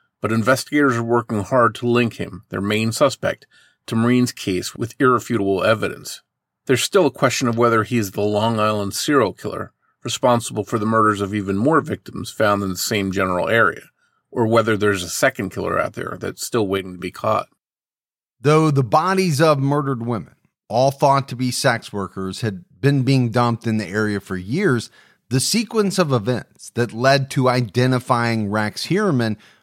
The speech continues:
Speaker 2: really began on May first, two thousand ten, when twenty-three-year-old Shannon Gilbert called nine one one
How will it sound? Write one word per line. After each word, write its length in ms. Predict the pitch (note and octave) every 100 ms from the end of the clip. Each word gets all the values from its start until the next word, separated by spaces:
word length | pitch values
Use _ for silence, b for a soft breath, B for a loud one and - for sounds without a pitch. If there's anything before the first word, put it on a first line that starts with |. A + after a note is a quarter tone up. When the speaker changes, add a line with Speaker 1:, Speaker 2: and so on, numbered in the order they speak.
| b
Speaker 2:
really 300 | A2+ A#3+ A#3
began 420 | D#3+ C3+ D3 C3+
on 300 | C3 B2 A#2
May 160 | C#3
first, 420 | C3+ - C3+ B2 -
two 140 | C3
thousand 440 | B2+ A2+ G2+ G2
ten, 260 | - F#2+ D#2 _ _ _ _
when 360 | G#2+ C3 C3 B2
twenty-three-year-old 1040 | - D3+ F#3 F3+ D#3+ D#3 D3 C#3 C3 B2+
Shannon 460 | - C3 B2+ A#2
Gilbert 400 | G2+ G#2 F2 G#2+ _ _ -
called 280 | A2+ A#2+ B2
nine 340 | B2 B2+ B2+
one 240 | B2+ B2+ B2+
one 320 | G#2+ F2